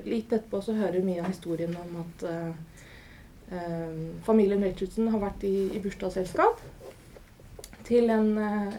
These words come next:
en ettåring som ble adoptert av, av, eh, et ektepar som er venner av familien. Eh, og når Mia får høre denne historien om at denne ettåringen ble funnet på trappa til en brannstasjon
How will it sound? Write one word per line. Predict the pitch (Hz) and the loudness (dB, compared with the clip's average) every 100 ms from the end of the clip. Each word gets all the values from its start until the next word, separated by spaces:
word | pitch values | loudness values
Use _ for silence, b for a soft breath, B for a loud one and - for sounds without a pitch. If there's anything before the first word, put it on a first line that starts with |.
| - | -4
en | 196 196 196 | -2 0 -2
ettåring | 208 - 170 170 214 214 B B B B B B B - | -4 -2 0 2 2 0 B B B B B B B -6
som | - 202 185 185 180 - | 0 2 2 0 -2 2
ble | 208 | 4
adoptert | 196 196 - 180 165 170 190 | 4 0 -4 -4 -4 -4 -4
av, | 175 170 170 170 175 175 | -2 -2 -2 -4 -4 -2
av, | 170 165 170 | -2 -2 -4
eh, | 170 170 165 | -4 -4 -4
et | 175 | -4
ektepar | 170 - 170 170 | -6 -8 -6 -6
som | 175 170 | -6 -4
er | 165 160 | -4 0
venner | 185 160 156 160 | 0 0 -4 -4
av | |
familien. | 190 180 160 202 302 - B B B B B - - | -4 -2 0 0 -2 -6 B B B B B -20 -8
Eh, | 208 202 196 185 - | -4 -4 -4 -6 0
og | 214 | 4
når | 220 214 220 | 4 6 4
Mia | 196 180 196 | 4 4 0
får | 220 202 | -2 -2
høre | 196 160 175 | 0 2 0
denne | 190 175 | 0 -4
historien | 180 170 175 170 | -6 -4 -4 -4
om | 180 180 | -4 -4
at | 190 | -4
denne | 175 170 | -4 -4
ettåringen | 185 - 156 147 175 | -6 -6 -6 -4 -4
ble | 180 185 | -2 -2
funnet | 196 165 180 - - | -2 -4 -6 -10 -6
på | 262 254 240 - | -4 -2 -6 -8
trappa | - 170 - 185 | -6 -6 -6 -8
til | 208 | -4
en | 202 190 | -2 -2
brannstasjon | 165 - 170 185 185 | -4 -8 -4 -2 -2